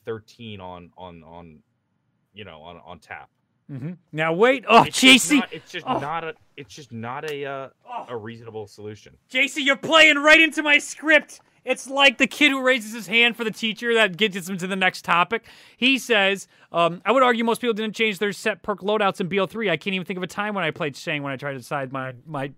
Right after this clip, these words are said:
Speaker 2: perks mid-game." D-, beautiful, because what happens with more customization, John? Do you actually
Speaker 1: What?
Speaker 2: wanna answer? Okay.
Speaker 1: No, 'cause
Speaker 2: Optimization.
Speaker 1: I
Speaker 2: People will not go out of their way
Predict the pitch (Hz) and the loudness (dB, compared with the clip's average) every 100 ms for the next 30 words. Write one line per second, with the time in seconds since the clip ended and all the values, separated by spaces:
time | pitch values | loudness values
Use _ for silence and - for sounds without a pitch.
0 | - 151 - 139 127 135 135 120 - _ | -10 -10 -10 -12 -8 -4 -4 -6 -12 _
1 | - - _ _ - 170 - _ 175 - | -20 -20 _ _ -20 -20 -20 _ -20 -8
2 | 208 285 330 302 - 226 160 - - 196 | 0 6 6 6 2 -2 -4 -8 -14 -6
3 | 226 170 180 277 226 262 233 208 170 147 | -4 -4 -2 -2 0 -2 -2 -8 -10 -6
4 | 185 214 202 - 185 156 165 143 131 120 | -6 -4 -8 -8 -8 -2 -2 -2 -8 -10
5 | 101 - 143 123 127 - _ _ _ _ | -12 -4 -2 -2 -6 -12 _ _ _ _
6 | _ _ _ _ _ _ _ _ _ _ | _ _ _ _ _ _ _ _ _ _
7 | _ _ _ _ _ _ _ _ _ _ | _ _ _ _ _ _ _ _ _ _
8 | 131 147 - 156 151 156 151 - 139 - | 0 0 2 0 0 0 -4 -6 -8 -8
9 | - _ _ 233 269 220 180 151 131 160 | -14 _ _ 0 0 0 -4 -2 -4 -6
10 | 123 160 170 - _ _ _ _ _ _ | -8 -8 -8 -12 _ _ _ _ _ _
11 | _ _ _ _ _ - 240 262 294 294 | _ _ _ _ _ -4 -2 0 -2 -4
12 | 202 208 262 262 254 240 220 190 208 208 | -4 -2 0 4 4 4 2 4 2 2
13 | 202 175 175 202 240 | 0 0 2 0 -2